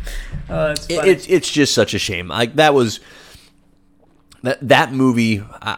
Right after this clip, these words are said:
Speaker 2: I, I don't know. I haven't rewatched it in a long time. Maybe there's some redeeming aspects to it, but I,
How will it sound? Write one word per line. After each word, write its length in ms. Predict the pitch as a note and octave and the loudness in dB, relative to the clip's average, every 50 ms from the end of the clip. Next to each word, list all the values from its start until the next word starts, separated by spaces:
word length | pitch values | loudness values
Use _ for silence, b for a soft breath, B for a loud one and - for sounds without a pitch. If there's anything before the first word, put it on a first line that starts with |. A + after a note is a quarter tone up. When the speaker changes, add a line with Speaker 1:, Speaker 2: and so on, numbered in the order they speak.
| - - | -6 -4
Speaker 2:
I, 220 | G2+ G#2+ G#2+ G#2+ - | -2 -2 -2 -2 -2
I 120 | G#2 G#2 | -4 -4
don't 320 | G2 G2+ A#2+ B2 B2+ A2 A2+ | 0 0 0 0 0 -2 -2
know. 180 | A2 G#2+ G#2+ F2 | 0 0 0 0
I 160 | F#2 A#2 C#3 | 0 0 0
haven't 160 | C#3+ A#2+ G#2+ F#2+ G2 | 0 0 -2 -4 -4
rewatched 560 | G2+ G#2+ G#2+ G2 F#2+ G2 G2 G2 G2 - - | -2 -2 -2 -2 -2 -2 -2 -2 -4 -4 -6
it 100 | G#2+ - | -6 -6
in 100 | G2 F#2+ | -6 -6
a 60 | F#2+ | -6
long 460 | F#2+ F#2+ F#2+ F#2+ F#2+ G2 F#2+ G2 F#2+ - | -6 -6 -6 -6 -6 -6 -6 -6 -8 -10
time. 320 | - G2 F#2+ F#2 F#2+ G#2+ F#2+ | -10 -10 -8 -8 -10 -12 -14
Maybe 840 | A2+ A2 G#2+ A2 A#2+ B2 C3 C#3 C#3 C#3+ D3 D3 C#3+ C3+ C3+ C#3 C3+ | -14 -12 -10 -8 -6 -4 -2 -2 0 2 2 2 2 2 2 0 0
there's 340 | A#2+ A#2+ A#2+ A#2+ A2+ A2 - | 2 0 0 0 0 -2 -4
some 380 | - - A2 G#2 G2+ G2+ F#2+ F2+ b b b b b b b b b - | -4 -4 -4 -4 -4 -6 -10 -12 b b b b b b b b b -12
redeeming 480 | - G2+ F2+ G2+ A2 A2+ A2+ A2 G#2+ G#2 | -12 -10 -6 -4 -2 -2 -2 -2 -2 -4
aspects 640 | G#2 G#2 G2+ G2 - - - G#2 G2+ G2 - - - | -4 -4 -4 -6 -6 -4 -4 -4 -2 -4 -6 -10 -8
to 200 | - G#2 G2 G2 | -4 -4 -2 -2
it, 220 | G2 G#2+ - _ _ _ - | -2 -4 -6 _ _ _ -2
but 260 | - A2 A2 - - - | 0 0 0 0 -2 -8
I, 160 | - G#2+ - | -8 -8 -6